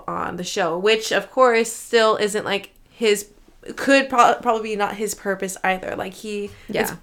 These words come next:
Speaker 1: if anything, editing producers.
Speaker 2: Yeah.
Speaker 1: So, it's just a very interesting thing. I think they're trying to really make something happen, The Hollywood Reporter, of course. Of course, they want something, like,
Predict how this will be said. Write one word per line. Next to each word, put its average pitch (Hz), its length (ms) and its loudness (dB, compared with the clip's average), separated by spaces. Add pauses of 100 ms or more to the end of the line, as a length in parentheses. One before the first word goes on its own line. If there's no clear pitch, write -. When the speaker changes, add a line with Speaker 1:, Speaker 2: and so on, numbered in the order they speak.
Speaker 1:
if 226 160 0
anything, 214 380 0
editing 185 400 -2
producers. - 760 -10
Speaker 2:
Yeah. 185 280 0 (120)
Speaker 1:
So, 240 540 8 (300)
it's 320 180 8
just 427 180 4
a 415 100 4
very 330 260 6
interesting 262 580 0
thing. 254 500 4
I 254 140 4
think 285 480 0
they're 262 200 4
trying 240 300 0
to 240 120 -2
really 226 260 2
make 196 180 -2
something 214 300 -2
happen, 190 520 -2
The 185 80 -4
Hollywood 180 340 -4
Reporter, 180 400 -4
of 175 160 -8
course. 180 420 -4
Of 302 160 2
course, 339 240 2
they 339 100 0
want 294 220 0
something, 185 500 -4
like, 196 260 -2